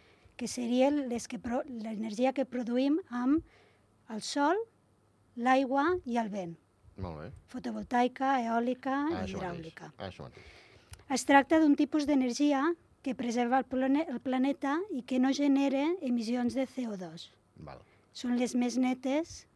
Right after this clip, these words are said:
Speaker 1: de lo que es considera energia verda.
Speaker 2: Val.
Speaker 1: La principal font d'energia renovable que tenim a Andorra és la central hidràulica d'Encamp,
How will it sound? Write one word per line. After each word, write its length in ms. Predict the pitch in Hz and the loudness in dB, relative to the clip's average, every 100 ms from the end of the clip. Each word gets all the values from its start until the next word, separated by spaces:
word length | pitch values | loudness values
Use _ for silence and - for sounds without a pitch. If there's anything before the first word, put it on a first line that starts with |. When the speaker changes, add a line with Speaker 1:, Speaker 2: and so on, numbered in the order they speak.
| _ | _
Speaker 1:
de 320 | 247 226 254 320 _ - | -8 -4 -4 -6 _ -10
lo 180 | 233 | -8
que 100 | 226 | -6
es 120 | 240 - | -6 -4
considera 720 | 262 202 226 240 240 254 330 - - _ _ _ | -4 -4 -4 -4 -2 0 -2 -6 -20 _ _ _
energia 560 | - 240 233 202 233 233 | -2 0 0 0 0 0
verda. 440 | 202 185 170 156 123 - | 0 -4 -8 -10 -14 -14
Speaker 2:
Val. 220 | 139 127 - _ - - - - _ _ _ _ _ _ | -14 -14 -20 _ -20 -20 -20 -20 _ _ _ _ _ _
Speaker 1:
La 220 | 254 254 | 2 2
principal 500 | 254 254 254 233 277 294 | 4 2 0 4 4 6
font 200 | 330 302 | 6 6
d'energia 640 | 302 277 254 285 254 226 262 254 | 6 4 2 2 2 -2 -6 -6
renovable 500 | 240 226 233 247 254 | -4 0 2 2 0
que 80 | 226 | -2
tenim 360 | 226 226 226 | -4 -2 0
a 140 | 226 220 | -2 -2
Andorra 480 | 220 233 269 277 269 403 - _ _ _ _ - | 0 2 2 2 0 -2 -4 _ _ _ _ -10
és 640 | 233 226 226 208 - - 403 254 226 | -6 -6 -6 -8 -10 -14 -12 -8 -4
la 140 | 226 | -6
central 440 | - 233 214 233 | -6 -6 -4 -2
hidràulica 580 | 233 226 233 226 - 240 | 0 2 2 2 -2 -4
d'Encamp, 420 | 220 220 294 320 | -2 0 4 4